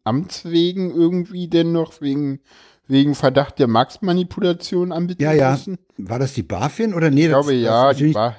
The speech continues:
Speaker 1: äh,
Speaker 2: ist
Speaker 1: Ba-
Speaker 2: das die bafin? Ist die bafin für Marktmanipulation? Ja, kann sein, dass die dafür zuständig ist. Ich kenn
Speaker 1: Wahrscheinlich.
Speaker 2: mich da
Speaker 1: Ja,
Speaker 2: nicht
Speaker 1: ja,
Speaker 2: aus.
Speaker 1: ich glaub, die bafin hat da von Amts wegen ermitteln müssen. Das ist
Speaker 2: Herrlich,
Speaker 1: wohl auch
Speaker 2: ne?
Speaker 1: korrekt. Das ist wohl aber auch so, das hatte Holgi irgendwo noch mal thematisiert.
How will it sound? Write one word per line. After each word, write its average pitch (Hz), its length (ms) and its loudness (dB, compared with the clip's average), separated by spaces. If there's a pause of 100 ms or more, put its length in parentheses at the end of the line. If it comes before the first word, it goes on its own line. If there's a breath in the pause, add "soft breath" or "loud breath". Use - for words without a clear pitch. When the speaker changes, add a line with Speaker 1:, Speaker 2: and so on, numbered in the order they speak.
Speaker 1:
äh, 117 120 -8
Speaker 2:
ist - 120 -12
Speaker 1:
Ba- 107 160 -4
Speaker 2:
das 151 120 -2
die - 100 -8
bafin? 151 400 0 (280 loud breath)
Ist - 140 -14
die 151 60 0
bafin 135 340 0
für 151 140 0
Marktmanipulation? 147 920 0
Ja, 127 120 0
kann 131 180 0
sein, 131 160 4
dass 123 140 0
die 120 80 -4
dafür 113 260 -2
zuständig 107 520 -4
ist. - 40 -18
Ich 113 60 -12
kenn 113 100 -4
Speaker 1:
Wahrscheinlich. 117 260 -2
Speaker 2:
mich 110 120 -4
da 131 80 0
Speaker 1:
Ja, 127 60 4
Speaker 2:
nicht 127 80 4
Speaker 1:
ja, 127 120 6
Speaker 2:
aus. 131 60 4
Speaker 1:
ich 127 80 -2
glaub, 98 180 -2
die - 80 -8
bafin 117 460 -2
hat 117 160 -6
da 104 40 -2
von 113 200 -8
Amts - 280 -14
wegen 107 220 -6
ermitteln 104 520 -8
müssen. 110 280 -14
Das 110 200 -8
ist 156 180 -6
Speaker 2:
Herrlich, 107 560 -2
Speaker 1:
wohl - 60 -6
auch - 40 -6
Speaker 2:
ne? 98 140 -2
Speaker 1:
korrekt. - 300 -16 (600 soft breath)
Das 127 220 -4
ist 160 220 -8
wohl 143 180 2
aber 113 240 4
auch 113 140 -2
so, 123 160 -4
das 117 180 -4
hatte 127 220 -4
Holgi 123 300 -4
irgendwo 107 400 -8
noch 104 180 -6
mal 107 420 -6
thematisiert. 113 840 -14